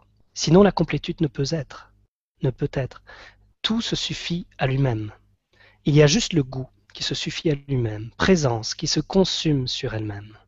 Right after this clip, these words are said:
On le voit, euh, en science, le zéro absolu, on le connaît, il est atteint. Donc,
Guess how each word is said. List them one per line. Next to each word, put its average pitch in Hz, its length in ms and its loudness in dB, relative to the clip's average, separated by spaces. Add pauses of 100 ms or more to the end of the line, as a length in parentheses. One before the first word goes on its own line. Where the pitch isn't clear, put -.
(1700)
On 147 100 6
le 143 80 6
voit, 175 420 6
euh, 127 380 2
en 127 80 -2
science, - 760 0 (840)
le 131 220 -2
zéro 143 300 2
absolu, 147 680 -2
on 139 100 -4
le 123 120 -2
connaît, 127 520 2 (640)
il 139 160 0
est 135 40 8
atteint. 113 360 -2 (1500)
Donc, 143 360 4